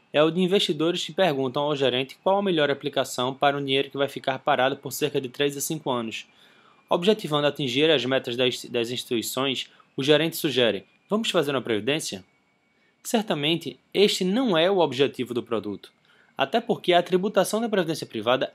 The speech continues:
é muito mais alta que as demais aplicações para prazos mais curtos. Problema número dois.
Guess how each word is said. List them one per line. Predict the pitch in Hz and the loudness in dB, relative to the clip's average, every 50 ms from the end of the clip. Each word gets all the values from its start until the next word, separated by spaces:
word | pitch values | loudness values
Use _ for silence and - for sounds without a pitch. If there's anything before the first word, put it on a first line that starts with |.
| _ - | _ -4
é | 196 240 | -4 -2
muito | 233 196 160 143 135 135 143 151 160 151 180 170 | -2 -2 -4 -4 -4 -4 -4 -4 -4 -2 -2 -2
mais | 180 180 180 160 123 131 | 0 -2 -2 0 2 2
alta | 127 127 123 - 135 | 2 2 2 0 -2
que | - 156 | -2 -2
as | 156 139 | -2 -2
demais | 147 147 139 135 135 139 | -2 -2 0 0 -2 -2
aplicações | 143 - 151 143 147 139 - - 131 131 - | -4 -8 -6 -4 -4 -2 -2 -4 -6 -4 -4
para | - 147 147 | -2 -2 -2
prazos | 143 - - 139 143 165 160 143 | -2 0 0 0 2 0 0 -4
mais | 135 123 113 110 - | -4 -4 -4 -4 -6
curtos. | - 107 101 104 - - - - - _ _ _ _ _ _ _ _ _ _ _ _ _ _ _ _ _ _ _ _ _ _ _ _ _ _ _ _ _ _ _ _ _ _ _ | -8 -8 -10 -8 -10 -12 -12 -12 -14 _ _ _ _ _ _ _ _ _ _ _ _ _ _ _ _ _ _ _ _ _ _ _ _ _ _ _ _ _ _ _ _ _ _ _
Problema | - 226 226 226 226 226 220 | 2 4 4 4 4 2 0
número | 226 226 220 214 202 | 0 0 0 0 2
dois. | 147 143 147 151 143 139 - - - - | 4 4 4 4 2 -2 -4 -6 -8 -12